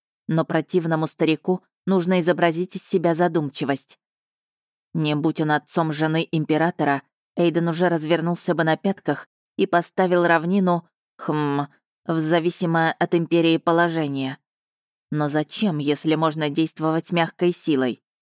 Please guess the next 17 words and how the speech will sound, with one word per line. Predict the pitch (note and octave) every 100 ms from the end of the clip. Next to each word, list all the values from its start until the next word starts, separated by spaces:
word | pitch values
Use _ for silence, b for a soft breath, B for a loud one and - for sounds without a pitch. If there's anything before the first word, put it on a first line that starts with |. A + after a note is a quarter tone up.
| _ _ _ _ _ _ _ _ _
«Я | - C3+ C3+
согласен», | - D#3+ D3 D3+ B2 - B2+ A#2+ - _ _
сподобился | - - D3+ D3+ D#3 - D#3+
король, | E3 E3+ F#3+
вставая | - - D#3+ D#3+ D#3+ D#3+
из-за | D3 D#3+
стола. | - F3 D#3+ C#3+ C#3 _ _ _ _ _ _ _
«Отлично». | - C3+ - D#3+ C#3 - C3+ B2+ - _ _ _ _
Эйден | D#3+ D3+ D#3
не | D#3+
смог | E3 E3 C3+
сдержать | D3+ D#3+ D#3 D#3 D3
нетерпение | D#3+ D3+ D#3 - F3+ F#3 D#3 D3+
и | F3
раздражение | E3+ D#3 D#3+ D#3 E3+ E3+ E3+
в | E3+
голосе. | D#3 C#3 C3+ - C3+